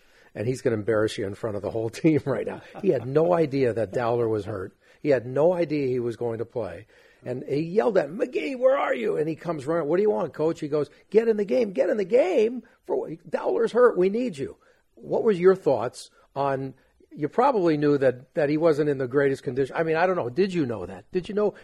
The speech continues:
he was out late the previous night? Because Vince did. He ran into him in the hotel that day at five in the morning.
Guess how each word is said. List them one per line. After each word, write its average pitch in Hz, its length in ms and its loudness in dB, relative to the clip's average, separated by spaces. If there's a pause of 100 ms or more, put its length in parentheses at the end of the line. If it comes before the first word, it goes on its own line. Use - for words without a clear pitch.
he 208 100 -4
was 196 140 0
out 196 200 0
late 190 240 -2
the 170 80 -10
previous 185 440 2
night? 190 220 -2
Because 147 260 -4 (180)
Vince 202 280 0
did. 131 300 -2 (160)
He 165 100 0
ran 175 200 0
into 180 240 0
him 139 80 -2
in 139 80 -6
the 131 80 -4
hotel 147 400 0
that 104 200 -8
day - 220 -14 (640)
at 135 120 -8
five 151 240 -4
in 135 60 -6
the 131 60 -6
morning. 147 380 -6